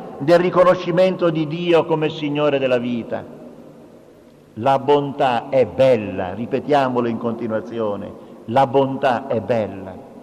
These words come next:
Mi limito a, a proporre alcuni salmi, lasciando a voi, se volete, la bella fatica di cercare tutte le perle preziose che sono disseminate nella Scrittura. Il Salmo primo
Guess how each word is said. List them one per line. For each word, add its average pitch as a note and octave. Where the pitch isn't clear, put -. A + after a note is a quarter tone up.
Mi D#3+
limito F3+
a, C#3+
a D3
proporre D3
alcuni C3+
salmi, F#2+
lasciando D3+
a C3
voi, D3+
se C3
volete, C3+
la A#2+
bella C3+
fatica C#3
di D#3
cercare F3
tutte -
le C#3
perle D3
preziose C#3+
che B2+
sono D3+
disseminate C3+
nella B2+
Scrittura. G2
Il C#3+
Salmo F3+
primo E2+